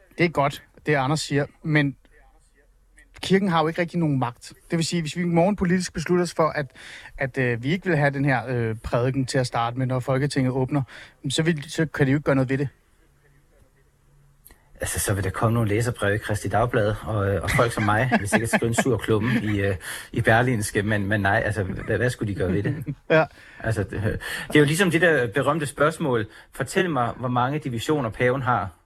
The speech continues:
Speaker 1: <laughs> Det ved
Speaker 2: Øh,
Speaker 1: jeg
Speaker 2: og,
Speaker 1: ikke.
Speaker 2: og, og, og paven har ikke mange, og den danske folkekirke har endnu færre. Det kan allerhøjst blive til et par kirkebetjente rundt omkring.
Speaker 1: Mm. Okay. Anders, det er jo rigtigt, ikke? Altså, hvis vi bare lige holder fast i den her, øh, kristne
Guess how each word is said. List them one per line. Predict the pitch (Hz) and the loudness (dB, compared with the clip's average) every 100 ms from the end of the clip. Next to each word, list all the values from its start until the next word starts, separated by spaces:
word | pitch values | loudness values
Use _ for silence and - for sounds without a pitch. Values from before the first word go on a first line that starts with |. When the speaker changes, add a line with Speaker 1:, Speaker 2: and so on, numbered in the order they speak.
| _ _ _ - | _ _ _ -6
Speaker 1:
<laughs> | 196 - | -4 -2
Det | 185 | 0
ved | - 226 | 2 2
Speaker 2:
Øh, | 185 | 2
Speaker 1:
jeg | 196 | 0
Speaker 2:
og, | 123 104 | 0 -2
Speaker 1:
ikke. | 120 | -4
Speaker 2:
og, | 104 | -2
og, | 117 | -4
og | 113 117 107 - 262 - - - - | -4 -4 -8 -4 -4 -6 -16 -20 0
paven | 156 175 190 | 2 4 2
har | 147 | 0
ikke | 160 165 | 0 0
mange, | 135 135 156 | 0 0 -4
og | 131 | -2
den | |
danske | 123 135 - | -2 -2 -4
folkekirke | - 127 139 131 123 110 | -4 -4 -6 -4 -2 -2
har | 113 | -2
endnu | 101 120 131 | -2 -2 0
færre. | 113 92 98 101 - - - - | 0 0 0 -4 -10 -20 -20 -4
Det | 214 127 | 0 2
kan | 127 | 4
allerhøjst | 143 135 131 | 2 0 -2
blive | 139 139 | -4 -6
til | 127 | -6
et | 110 | -10
par | 107 | -8
kirkebetjente | - 131 127 110 - 98 90 98 98 | -4 -2 -4 -6 -4 -4 -4 -8 -6
rundt | 107 95 | -6 -6
omkring. | - 104 - - _ | -6 -6 -6 -14 _
Speaker 1:
Mm. | 170 151 - _ - - - _ - - - | -2 -2 -6 _ -20 -20 -20 _ -20 -14 0
Okay. | 190 147 131 - - 143 _ | 2 4 2 -6 -12 -14 _
Anders, | 160 165 151 - - | 2 4 2 -2 -10
det | - | 2
er | 180 | 4
jo | 294 294 196 | 4 0 -4
rigtigt, | 131 120 - 143 | -4 -4 -2 0
ikke? | 247 - _ _ - - - _ _ | 0 -4 _ _ -20 -20 -20 _ _
Altså, | 160 | -2
hvis | 160 165 | -2 0
vi | |
bare | 208 254 | 2 4
lige | 247 | 2
holder | 226 | 2
fast | 202 208 | 0 -2
i | 190 | -2
den | 190 | 0
her, | 190 165 151 151 | 2 2 0 -2
øh, | 143 | -2
kristne | - 170 - 185 160 | 0 -2 0 -4 -4